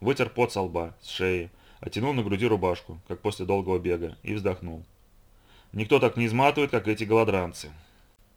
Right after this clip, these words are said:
Флоренс промолчала, но вечером, когда они остались с дядей вдвоем, она сказала: «Давайте прекратим эти опыты. Мне это больше не кажется забавным». «Что? Что тебе не кажется забавным?» «Например, то, как у этого агнца пастора отобрали его жалкие пожертвования.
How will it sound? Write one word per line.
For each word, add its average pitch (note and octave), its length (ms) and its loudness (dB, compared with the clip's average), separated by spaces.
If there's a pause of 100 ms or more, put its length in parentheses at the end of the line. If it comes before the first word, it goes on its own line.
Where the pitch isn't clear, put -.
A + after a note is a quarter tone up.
(120)
Флоренс C#3+ 380 4
промолчала, G2+ 840 -2
но F2+ 100 -8
вечером, D3 380 2
когда C3 240 2
они B2+ 140 2
остались A#2 400 0
с - 20 -10
дядей G#2+ 260 2
вдвоем, G#2 500 2
она G#2 180 -4
сказала: F#2+ 520 -2 (680)
«Давайте A2 360 -2
прекратим G2 500 -4
эти F2 160 -8
опыты. - 380 -8 (800)
Мне G#2 160 -2
это G#2 120 -2
больше G#2 260 0
не A2 60 -4
кажется F#2+ 340 -2
забавным». E2+ 540 -4 (680)
«Что? - 360 0 (280)
Что D#3 160 -2
тебе F#2 180 -4
не F#2 80 -4
кажется F2+ 300 -2
забавным?» F#2 440 -2 (920)
«Например, A2 420 -2
то, C#3 420 2
как G2+ 220 -4
у B2 80 6
этого G#2 320 0
агнца G2 360 0
пастора A#2+ 480 2
отобрали G#2 380 2
его G2 180 2
жалкие G2 320 0
пожертвования. F2+ 640 -2